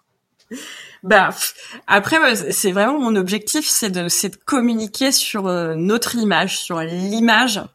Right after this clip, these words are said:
des experts comptables. Euh,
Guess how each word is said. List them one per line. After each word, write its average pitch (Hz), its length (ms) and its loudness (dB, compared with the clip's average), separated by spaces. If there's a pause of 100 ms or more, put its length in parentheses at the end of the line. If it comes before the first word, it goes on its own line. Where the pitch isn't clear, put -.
(120)
des 196 300 -4
experts 202 300 0
comptables. 165 440 -4 (540)
Euh, 143 720 0